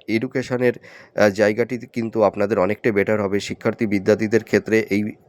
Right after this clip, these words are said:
মানে, এই বলাইগ্রাস সূর্যগ্রহণ অনেকটাই, আহ, মানে, ফেভারে থাকবে।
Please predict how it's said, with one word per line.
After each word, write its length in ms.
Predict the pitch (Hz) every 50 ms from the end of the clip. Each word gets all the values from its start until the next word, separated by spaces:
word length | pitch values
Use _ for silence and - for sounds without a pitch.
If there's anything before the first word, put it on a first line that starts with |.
| _
মানে, 340 | 92 98 95 92 104 107 104
এই 220 | 92 107 107 104
বলাইগ্রাস 480 | 92 90 95 98 98 98 95 104 107 107
সূর্যগ্রহণ 600 | - - 98 90 87 104 98 107 104 107 107 104 - - - - - - - _
অনেকটাই, 520 | 92 92 104 104 - _ 120 120 117 110
আহ, 960 | 107 - _ _ _ _ _ _ _ _ _ - 95 101 98 101 98 98 92 95
মানে, 340 | 101 95 95 95 101 101
ফেভারে 360 | 95 - - 98 95 104 110 110
থাকবে। 400 | - 107 95 95 95 98 113